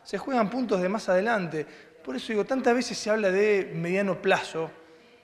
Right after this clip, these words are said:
y eso sí es virtual, de mediano plazo, en el aire, como la idea esa, mediano plazo, el trabajo, el desarrollo,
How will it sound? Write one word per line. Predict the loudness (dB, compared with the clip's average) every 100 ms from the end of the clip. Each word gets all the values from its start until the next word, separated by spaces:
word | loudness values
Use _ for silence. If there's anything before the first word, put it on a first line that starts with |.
| _ -18 -10
y |
eso | -6 -2
sí | 2
es | 2
virtual, | 0 0 0 0
de | 0
mediano | 0 0
plazo, | 2 0 0 -4
en | -2
el | 4
aire, | 4 4 -2 -6
como | -8 -12 -12 -14 -18 -10
la | -6
idea | 0 2 4 4
esa, | 4 2 -2 -6
mediano | -4 -4 -2
plazo, | 2 2 2 -4
el | -10
trabajo, | -4 0 2 2 -2 -4 -4
el | -4
desarrollo, | -6 -8 -4 -4 -2